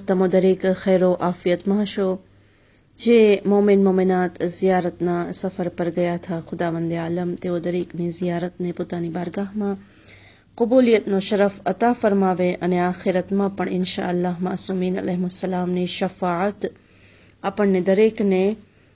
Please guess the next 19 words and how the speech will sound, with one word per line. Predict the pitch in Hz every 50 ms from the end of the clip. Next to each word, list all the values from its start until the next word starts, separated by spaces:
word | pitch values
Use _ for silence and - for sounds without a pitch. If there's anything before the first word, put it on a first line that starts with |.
| _ _ -
નસીબ | 214 226 220 - - 285 285 262 208
ફરમાવે, | 202 - - 202 185 180 185 180 180 170 180 180 180
ઇલાહી | 175 - - 175 175 165 165 156 - 180
આમીન. | 165 160 165 170 170 170 170 - _ _ _ _ _ _ _ _ _ _ _ _ _ _ _ _ _ _ _ _ _ _ _ _ _ _ - - _
મોહતરમ | 262 285 294 294 294 320 294 294 277
સામીન, | 269 262 - 233 208 214 208 196 196 202 208 208 202 202 - - - _ _ _ _ _ _ _ _ - _ _ _ -
ઇન્શાઅલ્લાહ | 247 277 269 - 320 302 294 277 269 254 247
કે | 226 233 226
તમે | 226 214 202 202 196 185
દરેક | 175 202 190 208 208 208 196
લોકોને | 202 190 190 196 196 190 190 185 185
યાદ | 190 196 208 226 214 240
હશે | 226 190 - - 196 185 180
કે | 180 - -
આપણે | - 190 196 196 226 240 247 240 240 240 - _ _ _ _ _ _ _ _ _ _ _ _ _ _ _ _ _ _ _ _ _ _ -
ગુફ્તગુ | 240 254 254 - - 214 220 220 294 311
કરી | 302 254 208 214 202
રહ્યા | 196 202 196 196 202 190
હતા | 190 196 185 190 190 180 180 180